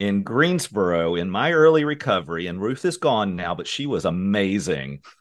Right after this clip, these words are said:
So here was this really advanced in age woman who was just so cool. And she would say, "Sober, son of a bitch, everything's real." And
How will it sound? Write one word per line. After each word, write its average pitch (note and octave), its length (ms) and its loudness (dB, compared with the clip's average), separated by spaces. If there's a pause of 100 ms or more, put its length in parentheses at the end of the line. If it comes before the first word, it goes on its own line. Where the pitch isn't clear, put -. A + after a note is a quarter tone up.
(180)
So - 240 2
here D#3 260 2
was C#3+ 220 2
this - 280 -4
really G3 600 2
advanced B2+ 800 -2
in C#3+ 260 -2
age A#2 400 -2
woman E2 560 -4
who F#2 160 -4
was F#2 200 -2
just - 520 -2
so D3 260 0
cool. D#2 540 0 (300)
And G2 200 0
she F#3 420 -2
would A#2+ 240 2
say, B2 360 4
"Sober, G#3 880 4
son - 440 0
of G3+ 80 0
a F#3+ 80 6
bitch, E3 260 0
everything's C#3+ 560 0
real." D#2+ 440 -4 (580)
And B2+ 320 2